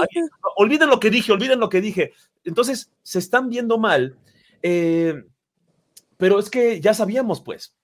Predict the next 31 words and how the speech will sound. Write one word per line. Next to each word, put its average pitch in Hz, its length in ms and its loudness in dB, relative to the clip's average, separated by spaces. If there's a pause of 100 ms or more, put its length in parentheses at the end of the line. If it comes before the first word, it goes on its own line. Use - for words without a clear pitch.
(200)
Ya 190 160 2
sabíamos 214 680 -4 (400)
y, 160 1080 -6
y, 156 280 -6
y 156 40 -2
yo 185 140 4
no 220 120 2
sé 196 280 2
qué 185 120 2
vaya 180 240 2
a - 40 -2
pasar. 143 420 0 (320)
Una 220 220 4
oposición 160 600 2
es 156 160 2
necesaria, 117 720 -2
y 135 120 -4
más 147 360 0
en 131 120 -2
estos 143 240 -4
tiempos 147 280 -6
de 135 60 0
la 107 140 -2
cuatro 135 280 0
T, 139 240 0
en 135 80 -4
los 113 160 -4
que 131 100 0
hay 123 100 0
una 131 180 -2
carga, 127 540 4